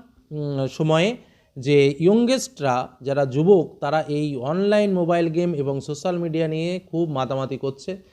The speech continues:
যার ফলে নষ্ট হচ্ছে তাদের ভবিষ্যতের একটা, আহ, সুন্দর মুহূর্ত।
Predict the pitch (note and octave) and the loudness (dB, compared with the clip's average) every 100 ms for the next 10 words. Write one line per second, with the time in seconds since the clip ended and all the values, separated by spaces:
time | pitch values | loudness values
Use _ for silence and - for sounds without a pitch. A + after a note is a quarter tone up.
0 | _ B2+ C3+ C3+ B2+ C#3+ E3+ B2+ - - | _ -6 -2 -2 -2 -2 -2 -4 -6 -8
1 | C3 D3 B2+ C3 C3 A#2 D#3 - E3+ E3 | -6 -4 -4 -2 -4 -4 -4 -4 -4 -2
2 | D#3 - D3+ D3+ - _ _ _ - A#2+ | -4 -4 -4 -4 -6 _ _ _ -6 -2
3 | A#2 A#2 - D#3 D#3 C3 A#2 D3+ E3+ G#3 | 0 -2 0 2 4 2 2 0 0 -6